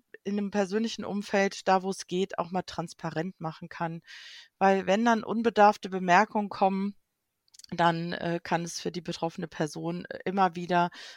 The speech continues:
was sein, was das Thema aufreißt. Und manchmal ist es, äh, dann wirklich auch hilfreicher, mit offenen Karten zu spielen, auch wenn das für viele anfangs gar nicht vorstellbar ist, besonders wenn das Thema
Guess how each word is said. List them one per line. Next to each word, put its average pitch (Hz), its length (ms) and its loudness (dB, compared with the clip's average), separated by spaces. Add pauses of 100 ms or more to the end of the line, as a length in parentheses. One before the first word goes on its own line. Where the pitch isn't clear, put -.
was - 160 -4
sein, 170 260 2
was 160 200 -8
das - 140 -20
Thema 170 340 -2
aufreißt. 170 640 -2
Und 160 140 -8
manchmal 170 340 -6
ist - 140 -10
es, - 280 -16
äh, - 180 -10
dann 165 300 -2
wirklich 175 360 -6
auch 170 120 -6
hilfreicher, 165 560 -6
mit 160 160 -10
offenen 170 300 -12
Karten - 380 -10
zu - 120 -16
spielen, 151 480 -12 (360)
auch - 160 -10
wenn 170 120 -4
das 160 220 -6
für - 100 -4 (140)
viele 175 460 -4
anfangs 160 440 -6
gar 156 160 -4
nicht 151 180 -12
vorstellbar 170 600 -4
ist, - 180 -8
besonders 165 440 -12
wenn 165 80 -10
das 165 160 -6
Thema 156 340 -6